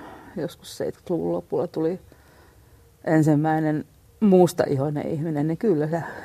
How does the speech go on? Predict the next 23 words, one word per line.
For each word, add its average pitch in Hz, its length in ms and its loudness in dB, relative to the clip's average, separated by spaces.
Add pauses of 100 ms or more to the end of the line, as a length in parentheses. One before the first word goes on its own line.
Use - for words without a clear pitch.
häntä 196 240 -2
oikeasti 175 600 2 (840)
keräännyttiin 147 880 4
<laughs> - 60 -4
tuijottamaan, 190 760 4 (680)
tuijottamaan 160 640 6
suu 160 320 6
auki, 156 300 6
että 143 120 0
kun 151 100 -16
suomenruotsalainenkin 127 1040 2
oli - 160 -2
siellä - 300 -4
jo 98 100 -4
hämmästyttävä - 680 -12
hahmo, - 460 -14
niin 226 160 -8
saati - 320 -8
sitten - 360 -12
jostain 165 340 -2
muusta - 320 -8
kulttuurista - 640 -10
tulleet. 196 420 -6